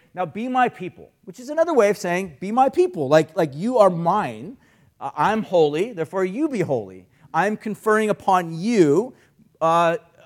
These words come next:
a purpose and a, and a meaning in this life. So be like me, act like me, live according to my laws, my ways,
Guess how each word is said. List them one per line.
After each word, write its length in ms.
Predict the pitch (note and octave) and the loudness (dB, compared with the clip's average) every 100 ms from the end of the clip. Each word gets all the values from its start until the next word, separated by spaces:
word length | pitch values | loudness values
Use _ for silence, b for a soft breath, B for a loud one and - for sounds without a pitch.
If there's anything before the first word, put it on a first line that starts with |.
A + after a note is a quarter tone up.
| F3 | -20
a 80 | - | -16
purpose 540 | - D4 D3+ A2 - - | -2 -2 0 -8 -10 -8
and 100 | D#3 | -6
a, 260 | D#3+ E3+ D#3+ | -6 -6 -6
and 100 | D#3+ | -4
a 40 | |
meaning 460 | E3 G#3+ C4+ D#3+ - | -2 0 0 -4 -4
in 160 | F#3 | -4
this 220 | G#3 G3+ - | -4 -6 -2
life. 200 | F#3+ - | -2 -2
So 80 | |
be 380 | C#3+ A2+ E3 G#3 | -10 -8 -6 -4
like 320 | A#3 G#3+ G#3+ | 0 0 0
me, 160 | E3+ D#3 | -4 -8
act 360 | - E3 G#3 A3+ | 0 2 2 0
like 220 | G#3 - | -2 -4
me, 140 | C3+ | -10
live 120 | C3+ | -10
according 280 | E3+ E3+ F#3+ | -10 -10 -10
to 60 | G#3 | -4
my 100 | - | -2
laws, 400 | D#3+ A#2 A#2+ B2 | 0 0 0 -2
my 100 | D#3 | -6
ways, 460 | D3 A2 A2+ F#3 | -6 -6 -6 -8